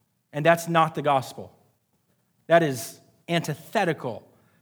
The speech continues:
to the gospel message. As our, as our, man, what a, what a, what a, uh,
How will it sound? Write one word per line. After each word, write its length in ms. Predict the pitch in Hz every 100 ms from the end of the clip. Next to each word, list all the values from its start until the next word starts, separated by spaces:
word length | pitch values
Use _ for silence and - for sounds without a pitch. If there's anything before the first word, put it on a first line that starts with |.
| _
to 400 | - 185 165 139
the 100 | 123
gospel 640 | 131 143 135 - 143 123 - -
message. 680 | 135 139 120 - 101 - - - _ _ _ _ _ _
As 180 | 156 139
our, 160 | 143 139
as 240 | 147 139
our, 320 | 143 135 127 - - - _ _ _ _ _ _
man, 280 | - 147 127
what 140 | 139 156
a, 160 | 143
what 200 | 165 160
a, 200 | 151 127 110 - - - - - _ _ _
what 240 | 147 147 143
a, 220 | 127 120
uh, 300 | 117 113